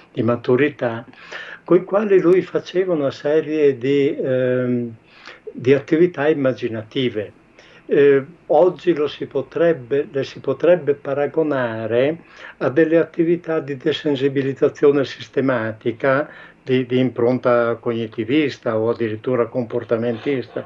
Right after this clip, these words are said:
Non mi risulta che lui le abbia, ehm, prelevate dal comportamentismo, anche perché le impronta-, le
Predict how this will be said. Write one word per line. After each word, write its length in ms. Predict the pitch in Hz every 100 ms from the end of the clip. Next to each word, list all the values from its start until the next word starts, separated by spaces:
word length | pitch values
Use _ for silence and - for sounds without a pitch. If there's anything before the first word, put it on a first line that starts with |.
| - - - - -
Non 240 | 160 165 180
mi 100 | 170
risulta 580 | 160 139 165 127 127
che 140 | 113 120
lui 240 | 120 127
le 160 | 120 123
abbia, 560 | 123 113 135 127 123 - _ - -
ehm, 800 | - 135 127 120 123 120 139 147 170 - -
prelevate 760 | 139 139 139 135 135 127 147
dal 160 | 123 113
comportamentismo, 1200 | 127 120 123 120 120 120 113 120 98 - 101 87 _ - - - -
anche 340 | 147 165 165
perché 320 | 147 139 -
le 100 | 139
impronta-, 800 | 143 143 127 151 165 - 131 135
le 380 | - 123 135 139